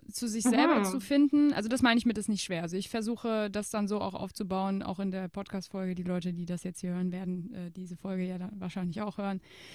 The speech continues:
Speaker 2: <laughs>
Speaker 1: Ähm, es geht mir nicht darum, zu sagen, es ist, äh, leicht, viel Geld in der Musikbranche zu verdienen. Das ist, äh, definitiv nicht. Dafür haben wir Strukturen und Systeme, die das Ganze, ähm, ja,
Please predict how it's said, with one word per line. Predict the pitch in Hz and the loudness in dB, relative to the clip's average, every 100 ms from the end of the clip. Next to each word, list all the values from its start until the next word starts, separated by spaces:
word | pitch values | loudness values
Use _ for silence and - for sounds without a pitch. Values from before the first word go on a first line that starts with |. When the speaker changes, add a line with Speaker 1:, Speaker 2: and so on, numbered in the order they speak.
| - | -12
Speaker 2:
<laughs> | 208 240 | -8 -2
Speaker 1:
Ähm, | 208 220 220 | 2 2 2
es | - - | -2 -2
geht | 269 277 | 0 4
mir | 247 | 6
nicht | 277 - | 6 4
darum, | 240 226 254 247 | 0 2 4 4
zu | 220 | 2
sagen, | 220 214 220 220 | -2 0 0 0
es | 208 | -4
ist, | 196 - - | -6 -8 -6
äh, | 208 214 | -4 -4
leicht, | 190 208 208 - | -4 -2 -4 -4
viel | 214 | -2
Geld | 214 220 - | -2 -2 -2
in | 196 | -2
der | 196 | 0
Musikbranche | 190 185 185 185 175 | -2 -4 -6 -6 -6
zu | - 190 | -8 -8
verdienen. | 202 180 190 214 | -8 -4 -2 -2
Das | 185 | -4
ist, | 185 - - - - | -8 -14 -12 -12 -10
äh, | 208 185 185 | -8 -8 -8
definitiv | 185 208 240 233 - 214 | -6 -4 0 -2 -2 -4
nicht. | 208 240 - | -2 -2 -4
Dafür | 196 196 | -6 -4
haben | 190 | -6
wir | 185 | -6
Strukturen | 180 202 - 226 233 226 | -8 -10 -8 -4 0 0
und | 185 | -2
Systeme, | 180 - 208 202 | -6 -4 0 0
die | 185 180 | -2 -4
das | 175 - | -6 -6
Ganze, | 190 190 180 180 208 | -6 -4 -6 -6 -8
ähm, | - 180 180 175 - - - - - - - - - - _ - | -6 -4 -2 -4 -8 -20 -20 -20 -20 -20 -20 -20 -20 -20 _ -4
ja, | 208 196 | 0 0